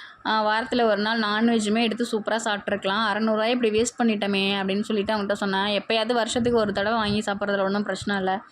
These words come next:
அதை விட என்னன்னா, என் மாமாவுக்கு அவங்க ஆசைப்படுறாங்க வெளில போலாம் அப்படின்னு சொல்லிட்டு, அது அவங்க ஆசைக்காக நான் வெளியில போவோம், வாங்கி சாப்பிடலாம், போனா போயிட்டு போகுது அப்படின்னு நினைச்சேன்.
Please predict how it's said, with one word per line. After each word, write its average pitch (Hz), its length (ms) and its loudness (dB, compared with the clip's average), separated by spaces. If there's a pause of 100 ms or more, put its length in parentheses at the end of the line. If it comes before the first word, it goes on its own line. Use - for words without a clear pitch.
(420)
அதை 220 260 -2
விட 262 160 2
என்னன்னா, 254 440 2
என் 233 120 2
மாமாவுக்கு 247 1040 2
அவங்க 220 320 0
ஆசைப்படுறாங்க 220 640 0
வெளில 208 200 2
போலாம் 202 500 0
அப்படின்னு 202 140 2
சொல்லிட்டு, 208 480 0
அது 202 220 0
அவங்க 226 400 2
ஆசைக்காக 226 580 -2
நான் 220 240 -2
வெளியில 208 480 -2 (320)
போவோம், 202 520 0
வாங்கி 196 220 0
சாப்பிடலாம், 196 640 -2
போனா 208 220 -2
போயிட்டு 202 300 -4
போகுது 185 280 -2 (720)
அப்படின்னு 214 500 0
நினைச்சேன். 185 220 -4